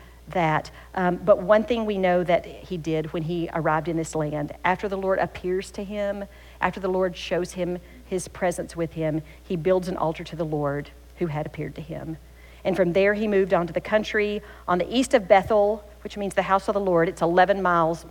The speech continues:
north of Jerusalem. And he pitched his tent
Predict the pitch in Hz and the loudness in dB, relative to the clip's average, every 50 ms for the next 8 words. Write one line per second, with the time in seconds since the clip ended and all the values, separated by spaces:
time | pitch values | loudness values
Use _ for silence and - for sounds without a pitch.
0 | - - 170 170 170 175 - 160 156 151 165 156 170 170 165 - - 160 156 151 | -6 -2 0 0 0 0 -4 -6 -8 -6 -4 -4 -4 -4 -4 -4 -2 -2 0 0
1 | 156 156 156 - - - - - - 220 208 202 - 233 233 - - - 233 208 | -2 -4 -6 -8 -14 -20 -2 0 2 2 2 4 2 2 2 2 -2 -4 -4 -4
2 | - - - - 202 165 151 - - | -4 -8 -4 -2 0 0 0 0 -4